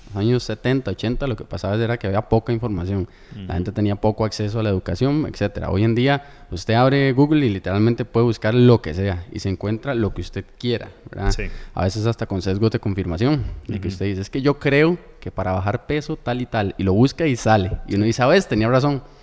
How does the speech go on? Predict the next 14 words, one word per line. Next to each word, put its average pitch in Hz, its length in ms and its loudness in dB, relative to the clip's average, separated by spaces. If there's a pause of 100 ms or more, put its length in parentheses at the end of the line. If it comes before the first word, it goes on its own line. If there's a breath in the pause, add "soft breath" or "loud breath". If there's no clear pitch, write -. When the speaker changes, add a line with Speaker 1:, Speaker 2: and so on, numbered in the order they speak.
(260 soft breath)
Speaker 1:
Sesgo 98 240 -2
de 101 60 -4
confirmación 120 520 0
y 165 40 0
el 135 100 0
algoritmo 101 420 0
te - 80 -4
alimenta 98 340 0
lo 90 120 4
que - 80 -4
vos - 160 -10
querás. 147 320 -2 (140 loud breath)
Speaker 2:
Sí. - 140 -18 (600 loud breath)
Speaker 1:
Entonces, 107 560 0